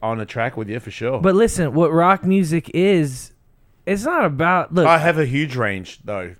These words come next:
Speaker 2: your,
Speaker 1: Chad.
Speaker 2: your range.
Speaker 1: Oh yeah, I can sing
Speaker 2: Oof.
Speaker 1: ballads. What is, what are some of my hits? Wait, I'm talking to people that don't care about me. Um,
Speaker 2: Yeah, that's my life. I feel that.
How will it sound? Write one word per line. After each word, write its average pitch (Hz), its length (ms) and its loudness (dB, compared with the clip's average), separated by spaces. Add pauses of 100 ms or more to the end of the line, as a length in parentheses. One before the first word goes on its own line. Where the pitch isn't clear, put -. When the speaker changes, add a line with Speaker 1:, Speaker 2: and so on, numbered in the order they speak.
Speaker 2:
your, 180 180 4
Speaker 1:
Chad. 165 260 0
Speaker 2:
your 165 180 0
range. 170 580 0
Speaker 1:
Oh 127 160 4
yeah, 110 340 0
I 117 140 -2
can - 140 -8
sing 240 180 -4
Speaker 2:
Oof. 110 80 -8
Speaker 1:
ballads. 117 480 -2 (480)
What 156 160 -2
is, 143 160 -8
what 165 140 -2
are 160 100 -6
some 156 180 -6
of 156 100 -4
my 143 180 -2
hits? 139 440 -10 (320)
Wait, 110 160 -6
I'm 104 100 -8
talking 110 280 -4
to 104 80 -6
people 101 240 -6
that 90 140 -12
don't 92 220 -6
care 95 240 -4
about 87 280 -6
me. 92 220 -10 (160)
Um, 104 420 -4
Speaker 2:
Yeah, 127 160 0
that's 131 260 -2
my 127 140 0
life. 127 400 -2
I - 80 -10
feel 127 240 -6
that. 131 220 -4